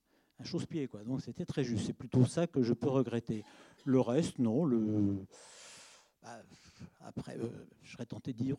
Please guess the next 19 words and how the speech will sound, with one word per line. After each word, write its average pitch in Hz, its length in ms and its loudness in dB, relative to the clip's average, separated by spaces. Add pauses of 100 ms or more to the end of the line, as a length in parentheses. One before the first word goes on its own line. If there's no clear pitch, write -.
heureusement 131 640 0
qu'en 120 420 -8
dehors 117 280 -2
des, 110 160 -10
des 107 180 -12
défauts 131 500 -4
que - 120 -10
je 107 160 -6
vois, 120 240 -2
mais 107 140 -6
ça, 127 240 -14
euh, - 1000 -20
le 113 80 -8
reste, 117 300 -10
non, 98 400 -12
ça - 140 -14
me 101 120 -8
va 101 160 -12
bien. 113 240 -14